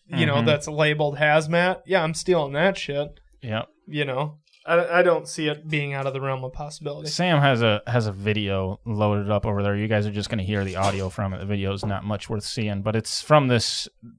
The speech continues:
Speaker 2: uh, I don't remember his name, Whiskey Tactical One or something like that. I can't remember.
Speaker 1: Yeah.
Speaker 2: Is the guy who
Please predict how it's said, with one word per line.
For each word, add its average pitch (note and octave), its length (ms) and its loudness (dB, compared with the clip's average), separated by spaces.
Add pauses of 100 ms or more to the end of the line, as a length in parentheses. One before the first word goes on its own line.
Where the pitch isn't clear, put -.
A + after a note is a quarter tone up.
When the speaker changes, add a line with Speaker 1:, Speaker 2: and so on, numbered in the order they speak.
(260)
Speaker 2:
uh, G2+ 440 0 (460)
I - 80 -8
don't B2 100 -4
remember A2 280 0
his F#2+ 100 -4
name, G2+ 180 -2
Whiskey G#2 320 -4
Tactical G2+ 560 0
One G#2 220 2
or G#2 80 0
something G#2+ 360 -2
like G2+ 220 2
that. G2+ 220 4
I G2 40 0
can't G2 240 -6
remember. F#2 300 -6
Speaker 1:
Yeah. C3+ 200 -8 (300)
Speaker 2:
Is G#2+ 180 -2
the A2 100 -4
guy G#2+ 540 4
who G2 400 -2